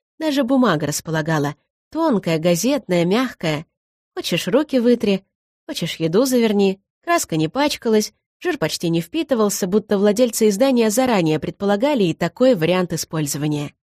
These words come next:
Рис немного помедлил, резко выдохнул, дал мне знак лечь обратно.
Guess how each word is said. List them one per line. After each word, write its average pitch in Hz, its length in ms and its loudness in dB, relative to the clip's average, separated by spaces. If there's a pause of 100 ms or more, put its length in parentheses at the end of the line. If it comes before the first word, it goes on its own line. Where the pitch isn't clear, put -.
Рис 180 280 -4
немного 190 340 2
помедлил, 175 580 0 (300)
резко 240 300 0
выдохнул, 165 580 0 (240)
дал 190 220 0
мне 190 180 2
знак 233 280 -4
лечь 190 260 -4
обратно. 156 500 -4